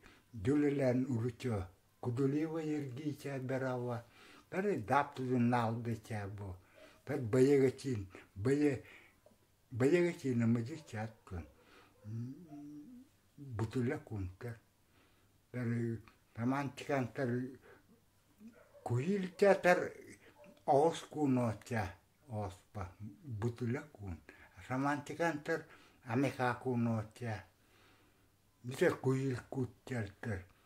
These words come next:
Ну, тер Кейтэ романтикантар отпова. Литер, ну, кейбдетя,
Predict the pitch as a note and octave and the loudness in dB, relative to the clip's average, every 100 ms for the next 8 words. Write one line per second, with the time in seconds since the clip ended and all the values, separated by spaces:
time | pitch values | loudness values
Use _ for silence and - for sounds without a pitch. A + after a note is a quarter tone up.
0 | _ _ - D#3+ F#3+ F3 C3+ C3+ D#3 - | _ _ -14 -10 -4 -2 0 0 -4 -10
1 | - _ _ _ - C#3+ D3 - - A3 | -20 _ _ _ 2 4 4 2 4 4
2 | A3 D#3 C3+ A#2+ - - - A#2 A2 A#2 | 2 -4 -2 -2 -6 -12 -6 -6 -4 -8
3 | G2 G2+ G#2 G2 - - G2 F#2 F2+ - | -8 -6 -6 -6 -12 -12 -8 -8 -10 -14
4 | - _ _ _ _ _ - D3 D#3 F3 | -20 _ _ _ _ _ -14 -8 0 2
5 | D#3 D#3 - - - B3 C4 A3 G#3 E3 | 2 0 -6 -20 -16 -14 -12 -8 0 4
6 | G#3 G#3 E3+ F3+ F#3 F#3 - A3+ - A#2+ | 4 6 6 10 10 10 6 4 4 -2
7 | F#2+ F2+ | 0 -2